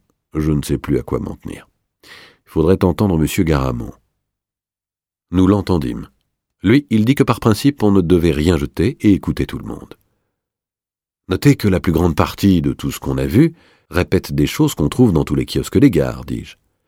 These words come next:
Les auteurs, même ceux qui se font imprimer, se pompent entre eux. L'un donne comme témoignage l'affirmation de l'autre, et tous utilisent comme preuve décisive une phrase de Jean Blic.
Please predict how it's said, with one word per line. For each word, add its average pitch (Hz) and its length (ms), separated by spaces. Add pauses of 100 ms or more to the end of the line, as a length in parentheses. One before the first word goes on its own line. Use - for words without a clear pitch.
(300)
Les 101 160
auteurs, 117 400
même 127 280
ceux 117 180
qui 95 160
se 82 100
font 80 220
imprimer, 95 420 (280)
se - 140
pompent 113 400
entre 73 240
eux. 69 100 (720)
L'un 98 280
donne 92 260
comme 82 180
témoignage 85 440
l'affirmation 80 560
de 78 80
l'autre, 113 360 (280)
et 101 100
tous 170 280
utilisent 127 340
comme 120 180
preuve 107 200
décisive 117 640
une 107 160
phrase 127 340
de 98 140
Jean 92 200
Blic. 71 460